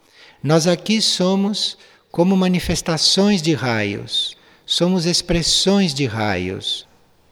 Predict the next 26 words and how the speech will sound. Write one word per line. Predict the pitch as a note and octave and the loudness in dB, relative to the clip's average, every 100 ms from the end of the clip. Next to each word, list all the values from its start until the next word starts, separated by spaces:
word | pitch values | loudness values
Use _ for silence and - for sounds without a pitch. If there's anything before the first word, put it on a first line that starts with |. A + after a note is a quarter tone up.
| _ - | _ -10
No | B2 E3 | -4 -2
grupo | A#2+ D#3+ G3 - D3+ | 0 2 2 2 -2
interno, | C3 - D#3 F3 D#3 B2 G#2 G2 - _ | -2 -2 0 2 2 0 -2 -4 -12 _
o | - C#3+ | -10 -4
primeiro | E3+ E3+ G3+ G#3 F3 | 0 2 4 2 2
mundo | D#3+ F3+ F#3+ D#3 | 0 0 0 0
interno | D3 C3 - F3 F3+ C#3+ A#2+ G2+ - - | -2 -2 2 4 4 0 -2 -4 -8 -16
que | - C3+ | -8 -4
nós | C3+ C3 | -2 -2
vamos | C3+ E3 D#3+ D3+ - - - _ | 0 0 0 -2 -4 -6 -14 _
conhecer | - D3 C#3 B2 - E3+ E3+ | -2 0 0 0 0 0 0
no | D#3 | 0
nosso | C#3 A#2+ - B2+ | -2 -2 -2 -4
interior, | A#2+ A#2+ A#2+ D#3 F#3+ F#3+ - - - | -4 -4 0 2 0 -2 -12 -20 -14
lá | B2 D3 F3+ G#3 | -4 0 2 2
neste | F#3+ E3 - D#3 | 2 0 -2 -2
mundo, | D3 D#3 F#3 G3 F3+ F#3 - - | -2 0 0 0 -2 -8 -14 -6
como | - D#3+ E3+ | 0 2 2
habitante | D3+ E3 - F#3 G3 F#3+ E3+ | 2 0 0 2 2 2 0
deste | D3 C#3 - C3+ | 0 0 0 -2
mundo, | C#3 E3+ F#3+ F3+ F#3 - - - - | 0 2 2 2 -2 -8 -20 -18 -6
nós | C#3 C#3 | -2 0
vamos | E3+ E3+ D3+ | 2 0 0
então | F3+ - E3+ | -2 0 0
aprender | E3 D#3 D#3+ D#3 C#3+ D#3+ F3 E3 - | 0 -2 -2 -2 0 0 0 -6 -10
a | B2 D3 | -6 -6